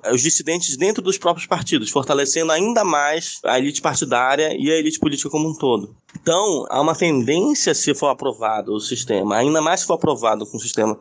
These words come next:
em que a distribuição é extremamente proporcional, favorável aos partidos já grandes, há uma manutenção do status quo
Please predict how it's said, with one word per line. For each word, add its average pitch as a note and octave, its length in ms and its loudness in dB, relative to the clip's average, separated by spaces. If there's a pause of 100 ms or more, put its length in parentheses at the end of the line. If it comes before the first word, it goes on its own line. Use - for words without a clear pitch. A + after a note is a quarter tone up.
(100)
em B2+ 60 0
que C#3+ 100 2
a - 20 0
distribuição C3+ 680 0
é A#2+ 40 0
extremamente D#3+ 560 -2
proporcional, A#2 1040 0
favorável G#2+ 840 0 (220)
aos G#2 140 -2
partidos A#2+ 440 0
já B2+ 240 2
grandes, C3 800 0
há C3+ 100 -2
uma D3+ 140 2
manutenção F3 580 2
do E3+ 60 -2
status - 340 0
quo D#3+ 540 0